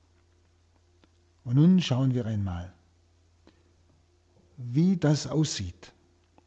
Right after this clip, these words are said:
Vers sechs. Dann machten sich die sieben Engel bereit, die sieben Posaunen zu blasen.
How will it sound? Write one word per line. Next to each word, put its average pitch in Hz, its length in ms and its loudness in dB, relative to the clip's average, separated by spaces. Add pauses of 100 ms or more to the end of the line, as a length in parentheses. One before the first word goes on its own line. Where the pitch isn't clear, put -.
(880)
Vers 156 360 0
sechs. - 500 -6 (960)
Dann 139 160 4
machten 165 420 2
sich 170 320 0
die 147 120 2
sieben 185 400 -2
Engel 170 280 2
bereit, 139 580 -2 (280)
die 135 80 0
sieben 160 480 0
Posaunen 135 640 2
zu 127 180 -6
blasen. 98 800 -8